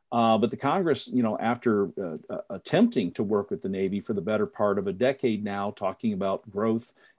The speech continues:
and plans going forward, I think has, has grown rightly frustrated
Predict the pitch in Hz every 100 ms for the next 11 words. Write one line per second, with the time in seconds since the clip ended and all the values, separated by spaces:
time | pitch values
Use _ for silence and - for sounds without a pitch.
0 | 101 101 123 120 107 110 107 - 156 170
1 | 110 101 117 104 101 - - 117 107 113
2 | 113 104 107 110 120 101 - 160 - 107
3 | 107 117